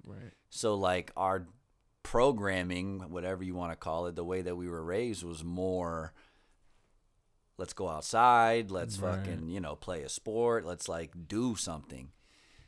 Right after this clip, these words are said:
Speaker 2: So, to a certain e-, 'cause I feel like that a lot too, bro. Like, we obviously have to use this shit. It's a tool for, to promote our shit,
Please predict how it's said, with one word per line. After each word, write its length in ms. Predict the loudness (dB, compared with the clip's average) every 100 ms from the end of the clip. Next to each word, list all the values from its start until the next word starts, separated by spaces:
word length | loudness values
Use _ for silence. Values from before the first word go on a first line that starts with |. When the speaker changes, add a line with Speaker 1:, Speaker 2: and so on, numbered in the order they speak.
| _
Speaker 2:
So, 540 | -10 -2 0 2 0 -6
to 140 | -6 -6
a 60 |
certain 380 | -4 -2 0 0
e-, 60 | -6
'cause 360 | -2 0 0 4
I 140 | 4
feel 240 | 4 2 4
like 160 | 4
that 140 | 4 2
a 60 |
lot 260 | 2 2 0
too, 180 | -8 -6
bro. 200 | -2 -2
Like, 200 | -2 -4
we 140 | 2
obviously 400 | 4 4 0 -4
have 280 | 2 2 2
to 80 | -6
use 280 | -6 -8 -8
this 160 | -6
shit. 240 | -6 -4 -6
It's 160 | -6
a 60 | -10
tool 360 | -8 -8 -6
for, 180 | -8 -12
to 100 | -14
promote 440 | -14 -12 -8 -6 -6
our 120 | -6
shit, 440 | -6 -6 -6 -8